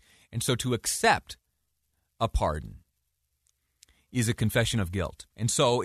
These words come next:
this isn't excusing anything. This isn't letting anyone get away with anything. Uh, there may be, uh, you know, certain statutory consequences that are sidestepped, and I guess that's just what we, uh, accept if our answer to this question is yes. And I might propose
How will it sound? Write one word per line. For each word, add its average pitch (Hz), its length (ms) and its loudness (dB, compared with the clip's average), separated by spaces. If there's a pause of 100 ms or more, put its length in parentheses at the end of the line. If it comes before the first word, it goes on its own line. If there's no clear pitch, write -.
(100)
this 123 180 -2
isn't 151 240 2
excusing 156 580 2
anything. 151 340 0
This 110 140 0
isn't 143 180 0
letting 135 220 0
anyone 135 240 -2
get 120 140 0
away 107 300 2
with 147 180 2
anything. 110 500 2 (320)
Uh, 98 200 0
there 107 140 0
may 117 120 0
be, 110 360 2 (240)
uh, 98 40 -4
you 101 140 0
know, 101 100 2
certain 101 440 0
statutory 104 640 -2
consequences 107 880 -2
that 101 160 2
are 90 260 4
sidestepped, 92 800 -4
and 101 80 -2
I 92 80 -4
guess 101 180 -4
that's 107 220 -2
just - 200 -6
what 98 120 -2
we, 98 140 -4 (300)
uh, 95 80 -4
accept 90 600 2
if 107 120 -2
our 98 120 2
answer 107 240 0
to 92 80 -4
this 92 160 -2
question 104 400 -2
is 85 240 -6
yes. 104 540 2 (380)
And 92 360 2 (240)
I 104 340 2
might 151 500 0
propose 87 540 -4